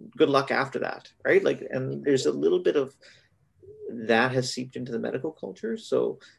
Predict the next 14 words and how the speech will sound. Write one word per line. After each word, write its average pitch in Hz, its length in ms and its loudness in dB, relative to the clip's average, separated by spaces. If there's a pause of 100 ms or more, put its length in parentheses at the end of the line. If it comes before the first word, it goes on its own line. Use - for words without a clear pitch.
(200)
I 123 80 -2
think 151 480 -10
that 113 460 -6
part 127 300 2
of 117 140 2
the 117 260 -2
humanism 120 1080 -8
that's 113 300 -10
kind 113 200 -10
of 113 120 -10
come 113 180 -10
back 113 300 -8
into 113 180 -12
medicine 135 640 -8